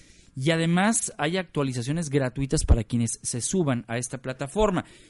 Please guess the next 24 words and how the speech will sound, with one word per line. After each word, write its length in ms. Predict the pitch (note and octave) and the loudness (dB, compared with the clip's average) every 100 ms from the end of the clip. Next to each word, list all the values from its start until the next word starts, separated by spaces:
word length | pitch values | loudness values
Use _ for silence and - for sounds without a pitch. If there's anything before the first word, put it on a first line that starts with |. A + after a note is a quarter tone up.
| - | -10
Yo 140 | - F#3+ | 2 4
lo 100 | B3+ | 4
decía 240 | F#3 F3 | 4 4
con 220 | E3+ F#3 | 6 8
Arturo 320 | D3+ - D3+ D3+ | 8 6 6 6
Blanco, 460 | D3+ D3 D3 D3 | 4 4 0 -4
qué 100 | - | -6
tan 240 | D#3 E3+ D#3 | -4 -4 -4
caro 460 | - F3+ D#3 C#3+ | -2 -2 -2 -4
resulta, 560 | B2 A2+ D3 C3+ - B2+ - - - - | -4 -4 -4 -4 -4 -8 -10 -20 -18 -8
eh, 300 | B2 A#2 A2+ | -4 -4 -4
tener 300 | A#2+ C3 C3+ | -2 2 2
este, 480 | C3+ C3 A#2+ - | 0 0 0 -2
este 160 | B2+ C3+ | -6 -8
asunto 500 | - C3+ B2+ C#3 C3+ - | -8 -10 -8 -8 -8 -10
en 240 | A#2 A2+ | -10 -10
la 80 | A#2 | -8
nube, 260 | C3+ C3 | -6 -6
pero 160 | C3 B2 | -6 -4
yo 160 | C3 D#3+ | -2 -2
te 80 | |
pregunto 460 | F#3+ C#3+ C#3 D3+ D3+ | 0 0 2 2 0
a 80 | C#3 | 0
ti, 180 | A2+ | -4